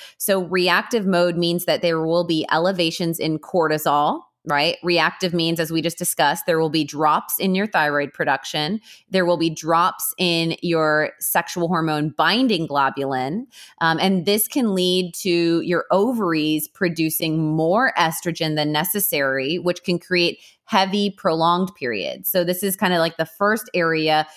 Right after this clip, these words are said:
where some people go keto and they notice they're doing these heavy cycles, prolonged periods.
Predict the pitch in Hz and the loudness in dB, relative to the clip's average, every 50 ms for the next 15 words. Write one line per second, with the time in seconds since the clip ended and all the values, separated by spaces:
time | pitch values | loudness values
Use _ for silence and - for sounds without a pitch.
0 | - - _ - 180 180 170 - 208 196 202 240 226 240 240 233 220 214 208 208 | -20 -14 _ 0 0 0 0 0 0 0 0 0 0 0 0 0 0 0 0 -2
1 | - - 254 247 226 190 156 147 151 165 202 - _ _ _ _ _ _ _ _ | -2 -2 -2 0 2 2 2 2 2 0 -4 -8 _ _ _ _ _ _ _ _
2 | _ _ - - - 185 185 185 180 180 180 175 175 180 175 - 185 165 165 160 | _ _ -10 -4 0 2 2 2 2 2 2 2 2 0 0 0 -2 -2 -2 -4
3 | - - - 190 185 175 165 151 - - - - 180 185 190 196 180 175 175 165 | -6 -4 -2 -2 0 0 -2 -4 -6 -8 -4 0 2 2 2 2 2 0 -2 -2
4 | 165 - - 147 147 147 147 - 156 151 147 147 - - - 180 165 156 156 160 | -2 0 0 0 0 0 0 -2 0 0 0 -2 -4 -6 -4 -2 -2 0 2 0
5 | 160 170 175 - - - 156 156 160 170 185 214 233 254 233 226 | 0 0 -2 -4 -6 -4 -2 0 0 0 0 0 0 0 -2 -4